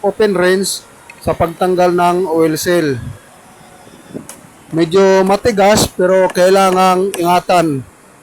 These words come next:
para hindi mabungi ang labi ng housing.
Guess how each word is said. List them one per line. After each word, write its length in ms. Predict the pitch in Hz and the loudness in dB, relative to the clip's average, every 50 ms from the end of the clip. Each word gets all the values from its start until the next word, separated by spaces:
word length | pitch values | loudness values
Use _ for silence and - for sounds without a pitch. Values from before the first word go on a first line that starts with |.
| - | -4
para 240 | - 165 175 185 185 180 185 | -2 0 0 2 2 0 2
hindi 160 | 180 185 190 | 2 0 0
mabungi 560 | 180 185 180 170 190 196 190 185 175 180 190 | 0 -2 -2 0 0 0 2 2 0 0 0
ang 240 | - - 160 165 170 | -2 -2 -4 -2 0
labi 400 | 180 180 180 165 175 180 185 165 | 0 0 0 2 0 0 0 0
ng 480 | 170 170 170 175 170 175 180 175 147 | 0 0 0 0 0 0 -2 -4 -6
housing. 720 | 127 156 156 165 165 156 - - 175 175 165 147 139 131 | -4 -2 0 0 0 0 -2 0 0 0 0 -2 -4 -6